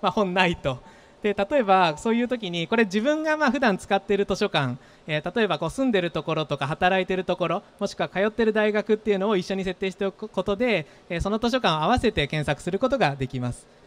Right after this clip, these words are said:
で、さらにこう、例えばもうどうしても読みたいっていう時に、えー、東京都内どこでこれ借りれるのっていうような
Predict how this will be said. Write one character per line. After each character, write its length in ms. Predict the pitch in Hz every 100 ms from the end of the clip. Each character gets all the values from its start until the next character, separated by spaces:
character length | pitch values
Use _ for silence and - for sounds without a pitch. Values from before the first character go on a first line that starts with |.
| -
で、 80 | 240
さ 140 | 226 294
ら 100 | 262
に 100 | 185
こ 380 | 175 160 151 160
う、 80 |
例 80 | 175
え 40 | 220
ば 80 |
も 140 | 165 151
う 60 | 151
ど 80 | 208
う 40 |
し 20 |
て 100 | 233
も 60 | 247
読 120 | 185
み 120 | 170
た 100 | 180
い 60 | 160
っ 20 |
て 160 | 147 135
い 100 | 135
う 100 | 139
時 240 | 139 143
に、 320 | 160 190 175 175 - - - -
え 180 | 147 139
ー、 20 |
東 220 | 220 220
京 200 | 240 226
都 100 | 247
内 300 | 233 160 143
ど 100 | 185
こ 80 | 202
で 140 | 160
こ 100 | 147
れ 120 | 147
借 200 | 143 151
り 80 | 147
れ 60 | 156
る 80 | 156
の 120 | 143
っ 40 |
て 160 | - 143
い 120 | 139
う 40 |
よ 140 | 135 131
う 20 |
な 200 | 127